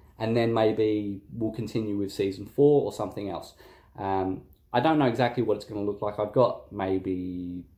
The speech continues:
six or seven of the videos already planned. I'm gonna start recording those today. I'll upload them kind of, you know, on a weekly basis as I used to with, uh, season two.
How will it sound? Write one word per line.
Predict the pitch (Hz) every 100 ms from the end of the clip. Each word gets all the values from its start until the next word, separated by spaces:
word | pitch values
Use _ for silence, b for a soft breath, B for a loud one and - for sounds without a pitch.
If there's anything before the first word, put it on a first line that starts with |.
| -
six | - 147 -
or | 123
seven | 123 113
of | 101 98
the | 104
videos | 101 92
already | 98 92
planned. | 92 156 170 165 175 B B B B
I'm | 90 98
gonna | 101
start | - 101
recording | 95 - 101 95
those | 92 90
today. | 95 107 110
I'll | 101
upload | 104 107 104 104
them | 110 98 95 92
kind | - 92
of, | 90 87 - _ - - - _
you | 113 95
know, | 92
on | 110
a |
weekly | 107 147 135
basis | 110 104 107 110
as | 101 98
I | 95
used | 98 98 -
to | 95
with, | 95 92 92
uh, | 87 90
season | - 95 92
two. | 95 135 143